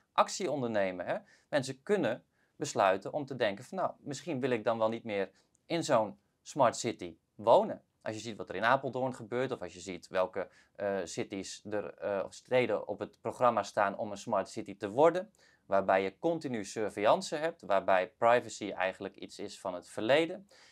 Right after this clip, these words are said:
Wil je daarin wonen? Dat kan,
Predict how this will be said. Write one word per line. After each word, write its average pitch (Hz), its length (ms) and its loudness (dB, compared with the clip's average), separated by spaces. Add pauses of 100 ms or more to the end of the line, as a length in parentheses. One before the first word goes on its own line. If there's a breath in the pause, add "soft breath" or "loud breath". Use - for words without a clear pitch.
(920 soft breath)
Wil 147 220 2
je 143 80 6
daarin 110 300 4
wonen? 139 460 6 (380)
Dat - 140 -14
kan, 156 340 10